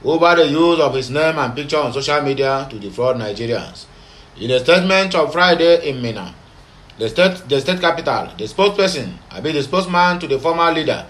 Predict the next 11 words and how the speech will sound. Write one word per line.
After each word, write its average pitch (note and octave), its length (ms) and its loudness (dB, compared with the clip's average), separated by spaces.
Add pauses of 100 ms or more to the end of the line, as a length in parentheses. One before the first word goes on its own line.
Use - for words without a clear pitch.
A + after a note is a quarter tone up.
(320)
Salman E3 520 2
Yusuf, D#3 360 -2
said D3 220 -2
Babangida E3+ 580 2
does C3+ 160 -2
not E3 220 0
operate D#3 480 -2
any D3+ 160 -2
social D3 340 -2
media C#3 380 -2
account. A#2+ 520 -6